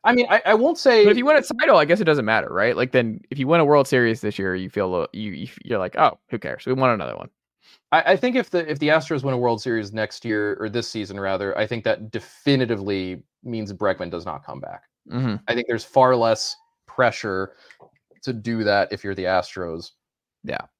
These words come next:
Speaker 1: If you've just won a World Series. I think the only thing you worry about if you are the Astros is, okay, well, who's the third baseman next year? Because the Astros have one of the lower ranked farm systems in the majors.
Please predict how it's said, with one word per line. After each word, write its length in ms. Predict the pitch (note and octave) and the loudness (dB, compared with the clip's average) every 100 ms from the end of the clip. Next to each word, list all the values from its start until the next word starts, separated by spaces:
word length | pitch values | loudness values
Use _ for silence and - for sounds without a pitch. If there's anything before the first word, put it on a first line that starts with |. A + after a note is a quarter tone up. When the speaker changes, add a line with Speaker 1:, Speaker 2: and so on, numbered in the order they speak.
| _ _ - | _ _ -8
Speaker 1:
If 180 | B2 | -6
you've 120 | A#2 G2 | -6 -4
just 220 | G#2+ - | -4 -4
won 120 | G2 | -8
a 60 | F2+ | -6
World 240 | E2+ - | -8 -8
Series. 260 | - C#2 B2+ | -12 -6 -4
I 80 | |
think 160 | B2 E3+ | -2 0
the 80 | D3+ | 2
only 220 | E3 F3 | 2 2
thing 260 | C#3+ D#3 C#3+ | 0 -2 -2
you 100 | A#2 | 0
worry 260 | A2+ A#2+ | 2 4
about 300 | A#2 G#2+ G#2 | 4 4 2
if 220 | G#2+ - | -4 -6
you 140 | A2+ G#2 | -4 2
are 180 | B2+ B2 | 4 4
the 120 | A2 | 0
Astros 520 | G#2 G2 - G2 G2 | 0 -2 -6 -8 -6
is, 200 | G2+ F#2 | -6 -6
okay, 260 | A2+ - A2+ | -8 -6 -4
well, 140 | G#2 | -4
who's 200 | A2+ B2 | -6 -8
the 80 | A2 | -8
third 240 | A#2+ G#2+ | -8 -6
baseman 500 | G2+ A2 - F#2+ F2+ | -4 -6 -6 -14 -10
next 320 | G2+ B2 - - | -4 -4 -6 -8
year? 360 | F2+ F2 E2 _ _ _ _ | -6 -6 -8 _ _ _ _
Because 260 | G#2 G#2 G2+ | -12 -8 0
the 80 | |
Astros 420 | B2 D3 C#3+ C3 B2 | 4 4 2 0 2
have 340 | A2+ G#2+ G#2 | 2 2 0
one 260 | G#2+ A2 A2+ | -6 -4 -2
of 100 | G#2 | -4
the 300 | G#2+ G#2 G2+ | -6 -6 -6
lower 500 | G#2 A2+ C3+ D3+ B2+ | -4 2 2 2 0
ranked 280 | A#2 G#2 - | -2 -4 -6
farm 260 | A2 G2+ | -6 -6
systems 400 | - G2+ - F#2+ | -10 -14 -14 -12
in 80 | F#2 | -12
the 60 | F2+ | -10
majors. 540 | F2+ F#2 F#2 F2+ | -10 -8 -8 -10